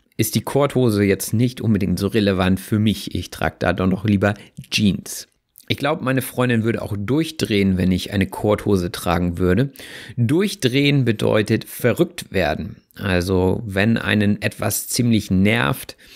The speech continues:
dann, äh, ja, ist man so emotional und man wird richtig verrückt. Es macht einen verrückt. Zum Beispiel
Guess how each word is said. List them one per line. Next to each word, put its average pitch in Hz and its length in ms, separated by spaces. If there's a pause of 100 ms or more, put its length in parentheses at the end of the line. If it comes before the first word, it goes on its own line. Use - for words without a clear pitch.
(360)
dann, 101 800
äh, - 300 (240)
ja, 98 300 (340)
ist - 160
man 104 240
so 110 220
emotional 113 960 (300)
und 101 420
man 95 380
wird 113 180
richtig 110 260
verrückt. 92 580
Es - 140
macht 101 240
einen 95 100
verrückt. 107 600
Zum 98 160
Beispiel 101 500